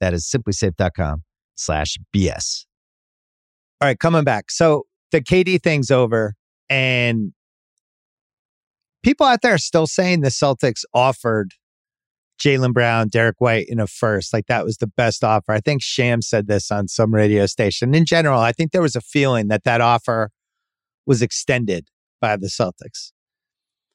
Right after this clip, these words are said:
I'm not confident that they made any offer. And I didn't know what, what you heard. I, and I, and I think sometimes when teams talk,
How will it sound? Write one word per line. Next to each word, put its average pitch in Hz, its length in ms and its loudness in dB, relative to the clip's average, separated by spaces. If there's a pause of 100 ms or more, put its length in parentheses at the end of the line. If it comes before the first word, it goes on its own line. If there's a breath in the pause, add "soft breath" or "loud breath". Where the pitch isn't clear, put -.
(680)
I'm 247 140 0
not 277 220 2
confident 151 560 0
that 123 160 0
they 127 160 2
made 123 200 0
any 113 240 2
offer. 95 380 -4 (840)
And 143 100 2
I 143 120 2
didn't 180 160 0
know 160 140 4
what, 143 220 2 (140)
what 139 200 2
you 135 200 2
heard. 104 320 -2 (180)
I, 160 220 0
and 160 160 2
I, 160 160 -2
and 160 180 0
I 165 120 0
think 185 220 -4
sometimes 165 760 -4 (500)
when 131 160 0
teams 165 400 0
talk, 123 400 0